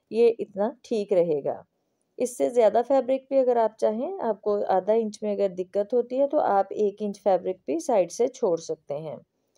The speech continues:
ये देखें जी दो पट्टियाँ मैंने तैयार कर ली हैं। अब इन पे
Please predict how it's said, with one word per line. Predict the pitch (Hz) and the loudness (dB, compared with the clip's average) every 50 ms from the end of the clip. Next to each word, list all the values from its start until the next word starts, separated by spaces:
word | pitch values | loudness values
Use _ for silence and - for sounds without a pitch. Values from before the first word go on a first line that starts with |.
| _ _ _ _ _ _ _ _ _ - | _ _ _ _ _ _ _ _ _ -4
ये | 220 208 | 0 2
देखें | 233 233 233 262 247 233 | 2 2 2 0 -4 -2
जी | 262 240 | -2 0
दो | 220 240 226 226 | 2 2 2 2
पट्टियाँ | 233 226 226 240 240 247 247 | 0 -2 -4 -2 -4 -2 -2
मैंने | 240 247 240 233 226 | -2 -2 -4 -4 -2
तैयार | 226 240 233 220 196 185 185 | 0 2 2 2 2 2 0
कर | 185 226 226 226 | -2 -2 -2 -2
ली | 233 240 247 | -2 -4 -4
हैं। | 254 262 | -4 -4
अब | 269 254 247 | -4 -2 -2
इन | 240 214 208 | -4 -4 -2
पे | 214 247 277 | 0 0 0